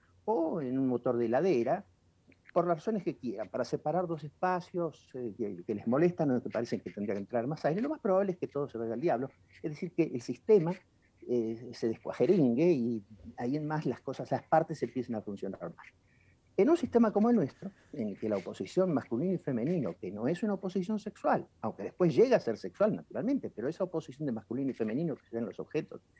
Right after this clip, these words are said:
y en las personas, es una forma estructural instalada en la lengua desde sus comienzos, desde sus inicios. Ya estaba en latín, pero bueno, el, el, el castellano la reformuló. Y entonces nos encontramos con que ahora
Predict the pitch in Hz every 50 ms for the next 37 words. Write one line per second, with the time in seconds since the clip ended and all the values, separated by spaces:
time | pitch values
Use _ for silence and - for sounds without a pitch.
0 | - _ _ _ - 131 131 131 131 - 117 107 - - 73 - 95 - - _
1 | _ _ _ _ _ _ _ 311 285 - 277 240 190 165 143 127 117 113 107 -
2 | - - _ - - 240 269 254 208 - - - 127 120 - - 131 170 180 156
3 | 107 120 135 147 - _ _ _ _ - 190 180 - - - 170 180 226 247 240
4 | 226 190 151 107 107 110 147 180 160 127 117 120 135 151 - _ _ _ _ _
5 | - 123 165 175 147 - - 143 - - 101 139 185 208 131 90 87 - - _
6 | _ _ _ - 131 139 117 120 120 - - 110 156 208 190 - - - - -
7 | - _ _ - 175 190 - 226 214 214 208 185 175 175 - 196 127 - - 123
8 | 120 131 147 113 110 101 90 104 - - 90 - _ _ _ _ - 98 95 90
9 | - - - - - - - 110 - - - 139 147 160 151 127 113 95 104 107
10 | - 113 113 107 101 117 143 123 101 - - - _ _ _ _ _ _ _ _
11 | _ - 285 294 - 339 294 262 - 269 - - _ - 165 175 - 208 185 180
12 | 233 247 269 - 330 254 165 180 190 - - - 156 135 - 175 185 233 277 180
13 | 127 143 160